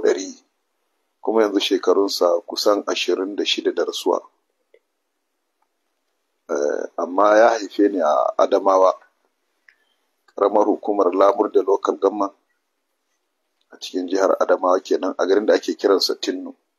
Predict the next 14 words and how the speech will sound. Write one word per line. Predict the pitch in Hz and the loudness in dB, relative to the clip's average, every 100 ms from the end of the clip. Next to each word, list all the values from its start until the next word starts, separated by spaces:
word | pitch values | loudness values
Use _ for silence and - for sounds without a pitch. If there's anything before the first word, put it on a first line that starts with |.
| _ _ _ _ _ _ _ _ _ _ _ - | _ _ _ _ _ _ _ _ _ _ _ -12
A | 92 | -4
nan | 101 | 0
ne | 104 | 0
mahaifina | 95 92 87 - 90 95 | 0 -6 -8 -10 -4 0
ya | 95 | 2
haife | 90 - 82 85 | 0 -8 -14 -14
ni. | _ _ _ _ _ _ _ _ _ _ _ _ _ _ - | _ _ _ _ _ _ _ _ _ _ _ _ _ _ -18
Saboda | - 85 80 90 | -8 -2 -2 0
haka, | 90 - 90 85 - | -2 0 0 0 -2
to, | 95 - | -4 -2
amma | 90 107 98 | 0 2 2
saboda | 117 107 101 85 55 - - _ _ | 2 2 4 4 2 -2 -6 _ _
sanadin | - 135 127 113 113 | -2 2 4 4 2
zamana | 123 123 123 | 4 6 6